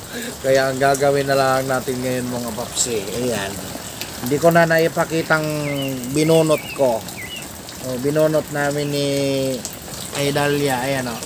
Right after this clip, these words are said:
Ah, ayan, o. Ay mo na. Ayan. Hindi na namin naipakitang nung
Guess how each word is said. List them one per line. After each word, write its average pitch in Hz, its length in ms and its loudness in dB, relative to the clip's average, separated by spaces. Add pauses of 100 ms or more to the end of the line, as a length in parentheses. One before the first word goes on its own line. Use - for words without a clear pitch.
(120)
Ah, 101 560 -6 (160)
ayan, 117 160 -6
o. 107 80 -6 (160)
Ay 139 160 0
mo 135 80 -4
na. 117 160 -4 (160)
Ayan. 113 480 -4 (400)
Hindi 156 240 2
na 165 160 6
namin 160 320 4
naipakitang 160 560 0 (1040)
nung 151 80 2